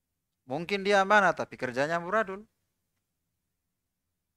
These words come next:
Apalagi kalau nggak punya kedua-duanya, hancur perusahaan. Iya. Hancur.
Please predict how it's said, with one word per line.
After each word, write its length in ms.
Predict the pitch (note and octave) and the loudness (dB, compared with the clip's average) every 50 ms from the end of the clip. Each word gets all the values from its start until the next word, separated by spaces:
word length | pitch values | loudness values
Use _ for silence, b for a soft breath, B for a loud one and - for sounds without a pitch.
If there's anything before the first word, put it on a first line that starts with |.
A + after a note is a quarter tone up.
| _ _ - | _ _ -20
Apalagi 320 | - G2+ - G#2+ A#2+ C#3 D3 | -20 -18 -12 -8 -6 -4 -4
kalau 160 | E3+ F3 F3+ | -2 -2 0
nggak 160 | F3 F3 F3 | 2 2 2
punya 240 | E3 G3 G3+ G#3 G3+ | 2 0 -4 -4 -4
kedua-duanya, 560 | G3 F#3+ G3+ G3+ F#3+ G#3 A#3 A#3 G#3 D3 B2+ | -2 0 0 0 0 0 0 0 0 0 -2
hancur 320 | D#3+ G#3 A3 - A3+ G#3+ | -2 -4 -4 -8 -14 -16
perusahaan. 480 | G3 G#3 G#3+ G3+ - A3 G#3 E3 B2 A#2 _ _ _ _ _ _ _ _ _ _ _ _ _ _ _ _ _ _ _ _ _ _ _ _ _ _ _ _ _ _ | -14 -14 -10 -6 -4 -4 -4 -4 -6 -10 _ _ _ _ _ _ _ _ _ _ _ _ _ _ _ _ _ _ _ _ _ _ _ _ _ _ _ _ _ _
Iya. 320 | B2+ A2+ G#2+ G2 G2 A2 _ _ _ _ _ _ _ _ _ _ _ _ _ _ _ _ _ _ _ _ _ _ _ _ _ _ _ _ _ _ _ _ _ _ _ _ _ _ _ _ _ _ | -14 -12 -12 -14 -14 -20 _ _ _ _ _ _ _ _ _ _ _ _ _ _ _ _ _ _ _ _ _ _ _ _ _ _ _ _ _ _ _ _ _ _ _ _ _ _ _ _ _ _
Hancur. 400 | - F#3 G3+ F#3 - C#3 G2+ - | -12 -10 -10 -10 -12 -14 -14 -16